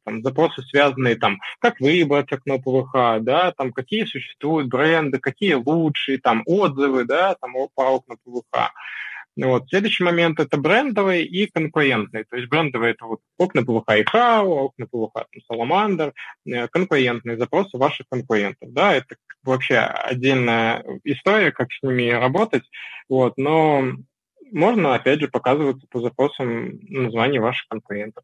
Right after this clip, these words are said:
если такие есть, если есть крупные игроки на рынке. И околотематические — это фразы, связанные с вашей тематикой, но напрямую на неё не указывающие, возможно, да, то есть, например, если это окна П В Х,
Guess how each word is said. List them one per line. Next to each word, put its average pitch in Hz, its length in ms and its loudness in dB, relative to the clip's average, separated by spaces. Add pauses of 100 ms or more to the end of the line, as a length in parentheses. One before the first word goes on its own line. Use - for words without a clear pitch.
если 117 280 -10
такие 113 380 -6
есть, 131 220 -6
если - 220 -14
есть 113 180 -10
крупные 214 340 -10
игроки 214 280 -10
на 226 160 -8
рынке. - 320 -14 (340)
И 160 60 -4
околотематические — 175 920 0
это 139 680 4 (180)
фразы, 170 440 4
связанные 127 500 2
с - 80 -20
вашей 131 260 0
тематикой, 143 640 -2 (380)
но 147 640 2 (160)
напрямую 147 460 0
на 156 60 0
неё 143 140 0
не 143 100 -2
указывающие, 117 680 -2
возможно, 110 520 -6
да, 180 160 2
то 165 100 -2
есть, 117 140 -2
например, 127 320 0
если 131 320 2
это 135 120 0
окна 135 240 0
П 139 80 -2
В 143 120 2
Х, 226 300 2